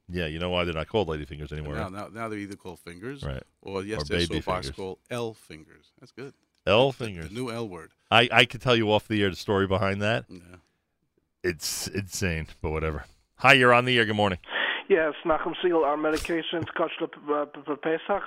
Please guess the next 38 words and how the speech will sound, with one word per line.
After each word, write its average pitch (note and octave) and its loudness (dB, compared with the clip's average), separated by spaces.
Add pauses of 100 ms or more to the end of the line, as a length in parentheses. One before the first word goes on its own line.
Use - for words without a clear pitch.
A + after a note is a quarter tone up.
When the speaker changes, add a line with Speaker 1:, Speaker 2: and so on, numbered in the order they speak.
Speaker 1:
Well, C#3 10
we're D3+ 6
gonna D3+ 4
go C#3 6
through C3 0
specific B2 2
<laughs> A2+ -2
medications G2+ 4
and, G#2 -6 (200)
and F#2+ -4
then E2+ -6 (140)
find G#2 0
out G2 2
from G2 -4
the G2 0
rabbis, F2 2 (640)
uh, F#2+ 4
if G2+ -2
they're G#2 2
kosher F#2+ 0
Pesach. F#2+ 2 (300)
Our D3 8
listener G#3 6
Shane G#3 4
D F#3+ 0
says, D#3 6
"As D3 4
per E4+ 2
the C#4+ 2
O F#3+ 6
U, E3 6
diamond C4+ 4
shelled F3 4
walnuts C#3 4
don't A#2 6
need A#2+ -2
to G2+ -4
say F2 0